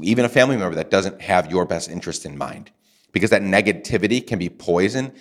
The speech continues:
and it can keep us from living out our calling, living out the thing that we're supposed to be doing. Mel Robbins, superhuman and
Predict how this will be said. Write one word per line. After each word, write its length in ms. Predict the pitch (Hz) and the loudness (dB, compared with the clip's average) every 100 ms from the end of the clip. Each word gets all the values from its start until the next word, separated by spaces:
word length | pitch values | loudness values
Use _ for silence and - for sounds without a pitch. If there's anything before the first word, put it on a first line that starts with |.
| - | -8
and 100 | 87 | 0
it 80 | 98 | 0
can 120 | 95 | 0
keep 260 | - 104 107 | -2 2 2
us 160 | 101 | 2
from 260 | - 85 80 _ _ | -2 -8 -8 _ _
living 280 | 95 104 104 | 2 4 4
out 120 | 95 | 2
our 100 | 85 | 0
calling, 400 | - - 120 85 | -2 -2 -2 -2
living 240 | 85 92 95 | 0 0 0
out 140 | 90 | -2
the 60 | 87 | -6
thing 160 | 92 | -6
that 100 | 85 | -6
we're 100 | 78 | -6
supposed 220 | 82 92 | -4 -4
to 60 | - | -4
be 100 | 80 | -8
doing. 340 | 71 95 71 - _ - - - - | -2 -2 -2 -12 _ -20 -20 -20 -2
Mel 240 | 98 107 | 4 4
Robbins, 640 | 104 98 98 82 78 - - | 6 4 4 -2 -4 -6 -2
superhuman 640 | - 113 101 - 98 90 80 | 0 2 0 -2 0 0 -2
and 300 | 90 87 | -2 -2